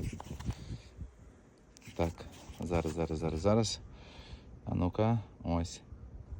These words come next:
Є вся інформація. Батарею можна брати і більшу, дозамовляти собі більшу батарею.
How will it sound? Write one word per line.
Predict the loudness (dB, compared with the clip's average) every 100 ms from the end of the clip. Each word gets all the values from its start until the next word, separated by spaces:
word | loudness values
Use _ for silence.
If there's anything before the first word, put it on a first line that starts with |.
| -6 -8 -10 -14 -12 -10 -6 -6 -8 -14 -14 -14 -14 -14 -4
Є | 0 4 2
вся | 0
інформація. | -4 0 2 4 4 6 6 6 2 -12 -4 -2 6
Батарею | 6 10 12 12
можна | 12 12
брати | 12 10 10
і |
більшу, | 6 6 8 6 6 6
дозамовляти | 6 8 8 10 8 8
собі | 2 2
більшу | 4 4 4
батарею. | 2 6 8 8 6